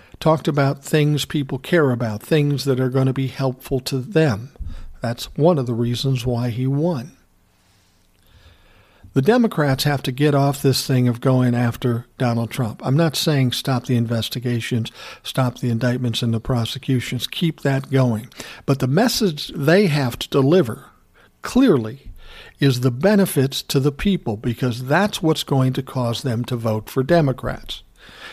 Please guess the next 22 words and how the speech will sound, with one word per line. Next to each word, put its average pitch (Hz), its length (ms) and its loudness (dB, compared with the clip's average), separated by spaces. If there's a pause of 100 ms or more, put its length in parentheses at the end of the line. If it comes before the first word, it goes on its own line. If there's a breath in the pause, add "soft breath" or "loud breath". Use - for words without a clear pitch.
(140 loud breath)
Now, 135 180 4
in 139 80 4
the 139 140 4
infrastructure 156 760 0
and 135 100 2
the 123 60 2
reconciliation 139 1080 2
bill, 131 220 0
there's 139 320 -2
tons 156 520 -2
of 127 120 0
things 139 380 2 (260 loud breath)
that 139 120 2
are 139 100 2
going 135 320 0
to 135 140 -2
help 123 300 -2
the 135 120 -6
people. - 540 -4 (840 loud breath)
But 135 160 0
as 135 160 2
we've 139 280 2